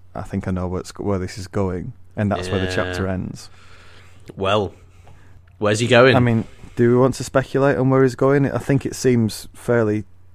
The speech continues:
Speaker 1: obvious that it's not gonna be south.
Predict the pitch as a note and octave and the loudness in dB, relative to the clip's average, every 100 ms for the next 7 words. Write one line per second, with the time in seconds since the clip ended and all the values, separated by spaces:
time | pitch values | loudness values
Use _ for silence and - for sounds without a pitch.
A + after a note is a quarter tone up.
0 | - - - - A2+ G2+ G2+ G2+ - G#2 | -20 -20 -8 -4 -4 -2 -2 -2 -2 -4
1 | - A#2 - A2+ G2+ G#2 G2+ G2+ G#2+ - | -2 -6 -2 -2 -2 0 -2 -2 -8 -18
2 | - - G#2+ G2 C2 - | -20 -8 -2 -2 -4 -10